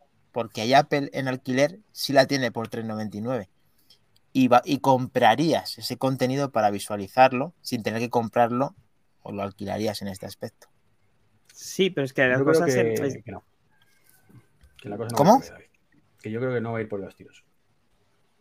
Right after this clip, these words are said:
Speaker 3: O sea, creo que al final va a pasar como la música y como ocurría anteriormente, y es que al final haya derechos compartidos. Cuando ya no puedan crecer más, dirán, "Bueno, pues ahora para seguir ganando pasta, vendo mis series y derechos que aparte de no mi plataforma lo pueda tener Netflix, por ejemplo".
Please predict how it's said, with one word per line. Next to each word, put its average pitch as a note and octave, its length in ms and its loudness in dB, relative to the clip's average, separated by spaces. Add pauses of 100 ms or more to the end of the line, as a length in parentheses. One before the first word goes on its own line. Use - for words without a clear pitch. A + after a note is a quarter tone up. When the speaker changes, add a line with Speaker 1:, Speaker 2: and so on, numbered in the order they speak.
(140)
Speaker 3:
O - 60 -20
sea, A2 100 -6
creo C3+ 180 0
que D3 60 0
al C#3 80 4
final C3+ 180 0
va C3+ 40 2
a C3 40 -14
pasar C3 180 0
como B2+ 140 -2
la G#2+ 80 -2
música C3 680 -4
y B2 140 -12
como G#2 260 -6
ocurría G#2 420 -6
anteriormente, G2+ 580 -10
y - 60 -14
es - 80 -18
que - 120 -10
al G2+ 60 -6
final G2 440 -6
haya G2+ 180 -6
derechos G2 260 -8
compartidos. - 560 -14 (840)
Cuando A2 220 0
ya B2 100 2
no C#3+ 80 4
puedan C#3+ 240 4
crecer B2+ 320 0
más, C#3 380 2 (220)
dirán, G#2 300 -4
"Bueno, G2+ 180 -4
pues F#2+ 160 -8
ahora A2 140 -2
para G2+ 260 -2
seguir G#2+ 200 -2
ganando A2+ 260 -2
pasta, C3+ 520 -2
vendo G#2+ 380 -2
mis A2+ 240 -6
series A#2+ 300 0
y A2 40 -4
derechos B2+ 520 -4 (100)
que A2+ 120 -2
aparte A#2 320 -2
de A2 80 0
no B2 80 -4
mi C3 80 -2
plataforma C3 420 -4
lo A#2 100 -4
pueda A2+ 160 -4
tener A2 220 -6
Netflix, G2 320 -14
por - 140 -20
ejemplo". - 240 -20